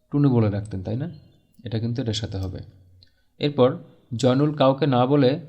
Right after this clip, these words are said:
কলকাতায় যান কত সালে? ষোলো বছর বয়সে, তাই না? দেশে বড় দুর্ভিক্ষ হয় কত সালে? উনিশশো, সরি, তেরোশো পঞ্চাশ সালে, তাই না? তার বিখ্যাত ছবির নাম কি?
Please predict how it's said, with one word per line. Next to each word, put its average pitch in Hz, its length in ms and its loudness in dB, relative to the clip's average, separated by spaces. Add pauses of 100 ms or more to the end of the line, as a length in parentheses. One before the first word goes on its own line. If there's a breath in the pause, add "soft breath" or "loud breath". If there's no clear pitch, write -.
কলকাতায় 127 500 0
যান 117 320 0 (180)
কত 127 180 -4
সালে? 147 340 -2 (1300)
ষোলো 139 280 2
বছর 135 400 2 (360)
বয়সে, 107 320 2
তাই 107 140 -2
না? 151 120 -4 (1500)
দেশে 139 200 4
বড় 151 240 6
দুর্ভিক্ষ 147 580 0 (640)
হয় 120 360 2
কত 127 180 -4
সালে? 135 300 -2 (540)
উনিশশো, 131 460 -2 (1040 loud breath)
সরি, 127 340 2 (260)
তেরোশো 123 520 0 (280)
পঞ্চাশ 120 340 -2
সালে, 101 160 -6
তাই 110 120 -4
না? 143 120 -4 (760 soft breath)
তার 117 120 2
বিখ্যাত 135 400 0
ছবির 139 280 0
নাম 139 200 0
কি? 143 300 -2